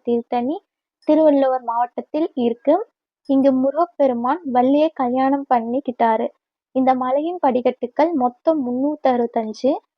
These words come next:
இது ஒரு ஆண்டின் முன்னூத்தறுபத்தஞ்சு டேஸை வந்து குறிக்கும். இதுவும் ஒரு மலைக்கோவில் தாங்க. நிறைய பேருக்கு இந்த கோவில் தெய்வம்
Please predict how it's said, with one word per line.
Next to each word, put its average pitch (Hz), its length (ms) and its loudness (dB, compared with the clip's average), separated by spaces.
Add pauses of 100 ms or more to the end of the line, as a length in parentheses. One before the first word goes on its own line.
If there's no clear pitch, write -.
(240)
இது 269 260 2
ஒரு 262 200 4
ஆண்டின் 294 480 -2
முன்னூத்தறுபத்தஞ்சு 262 1000 0
டேஸை 277 380 2
வந்து 240 280 -2
குறிக்கும். 247 540 -2 (320)
இதுவும் 277 460 0
ஒரு 269 240 4
மலைக்கோவில் 262 600 4
தாங்க. 254 400 -2 (420)
நிறைய 294 360 0
பேருக்கு 277 580 4
இந்த 254 220 0
கோவில் 285 440 4
தெய்வம் 247 380 0